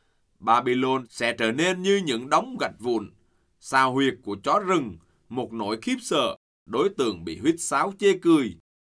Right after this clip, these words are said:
là nơi không người ở. Dân Babylon sẽ gầm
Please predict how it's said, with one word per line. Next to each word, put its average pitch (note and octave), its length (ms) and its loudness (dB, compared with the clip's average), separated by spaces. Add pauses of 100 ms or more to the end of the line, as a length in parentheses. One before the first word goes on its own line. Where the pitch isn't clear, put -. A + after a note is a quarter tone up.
(160)
là F#2+ 220 -4
nơi B2+ 360 0
không E3 240 -2
người B2 140 -2
ở. F#2 360 -10 (580)
Dân A#2 320 -6
Babylon A2+ 540 0
sẽ F#2+ 200 -10
gầm A2 280 -2